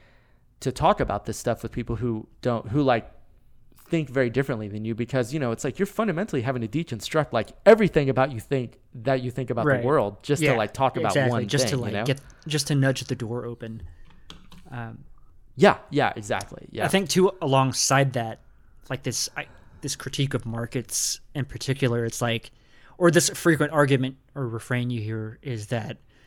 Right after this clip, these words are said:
Speaker 2: you know, capitalism has been the most, has been brought about, whatever, the, generated the most wealth in history, or, you know, this idea
Speaker 1: Mm-hmm.
Speaker 2: of prosperity and how it's brought more prosperity than ever before. But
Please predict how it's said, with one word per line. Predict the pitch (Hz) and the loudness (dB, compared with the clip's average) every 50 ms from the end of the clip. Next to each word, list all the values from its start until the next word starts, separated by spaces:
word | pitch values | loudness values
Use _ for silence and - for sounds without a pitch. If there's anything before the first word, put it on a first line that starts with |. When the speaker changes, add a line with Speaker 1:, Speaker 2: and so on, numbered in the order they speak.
| - - - _ _ _ _ - | -20 -20 -20 _ _ _ _ -2
Speaker 2:
you | - 135 | 0 0
know, | 131 | 0
capitalism | 123 - 151 143 135 139 135 135 131 131 127 117 131 120 | 2 4 4 4 4 4 2 2 2 2 2 2 0 0
has | 117 113 110 | -2 -2 -2
been | 113 123 123 123 120 | -2 -2 -2 -2 -2
the | 117 117 | -4 -2
most, | 120 123 127 123 117 - - - _ _ _ _ _ - | -2 0 0 0 -2 -4 -8 -10 _ _ _ _ _ -14
has | - 135 127 110 | -10 -10 -8 -4
been | - 131 120 117 117 120 123 135 - - - - - | -2 -2 -2 -2 -4 -6 -8 -10 -14 -18 -20 -6 0
brought | - 143 135 | 4 4 4
about, | 135 127 123 120 120 117 - - - _ _ | 4 4 2 2 0 -2 -8 -12 -20 _ _
whatever, | - 160 143 139 131 117 123 117 | -8 -4 -2 0 0 0 -2 -4
the, | 120 117 - | -8 -6 -2
generated | 135 165 160 156 151 151 139 139 | 2 2 4 6 4 4 4 4
the | 135 | 2
most | 135 135 127 - - | 2 2 0 0 0
wealth | 127 127 123 123 120 - - - _ _ _ - | 0 2 2 0 -2 -4 -10 -20 _ _ _ -10
in | - 139 | -8 -6
history, | 110 107 131 - - - 123 - - - - - - - - - - - _ _ _ - | -4 -4 -4 -4 -4 -8 -8 -10 -10 -14 -18 -20 -20 -20 -20 -20 -20 -20 _ _ _ -10
or, | 151 139 131 123 123 123 127 - - - - - - | -8 -6 -4 -4 -4 -6 -8 -10 -12 -16 -18 -14 -4
you | - 147 139 | 0 2 4
know, | 131 127 | 4 4
this | 123 131 - 143 | 4 2 4 4
idea | 139 143 143 143 139 135 | 6 6 6 6 4 4
Speaker 1:
Mm-hmm. | 127 - | 2 0
Speaker 2:
of | - - | -4 -10
prosperity | - - 127 127 - - - 139 143 139 135 120 123 123 117 113 - _ - - - - - _ - | -6 -4 -4 -4 -2 0 2 4 6 6 4 2 2 -2 -4 -6 -10 _ -20 -20 -20 -20 -20 _ -8
and | 139 131 | -4 -2
how | 117 123 123 120 120 | 0 0 0 0 -2
it's | - - | -4 -4
brought | - 143 135 127 123 131 | 0 0 2 2 0 0
more | 139 135 131 127 123 | -2 0 0 0 -2
prosperity | - - - 127 120 - - - 135 127 120 117 113 113 123 120 120 117 117 117 - - _ - | -4 -6 -6 -6 -6 -6 -6 -4 -2 -2 0 0 -2 -4 -4 -6 -6 -8 -8 -10 -12 -16 _ -12
than | 156 135 127 120 135 | -8 -6 -6 -6 -6
ever | 139 131 127 120 | -6 -6 -6 -6
before. | 120 123 - - 143 135 135 127 123 - - - - - - - - - - | -6 -8 -6 -2 0 2 2 2 0 -2 -6 -14 -20 -20 -20 -20 -20 -12 -4
But | - 143 - - | 0 0 0 0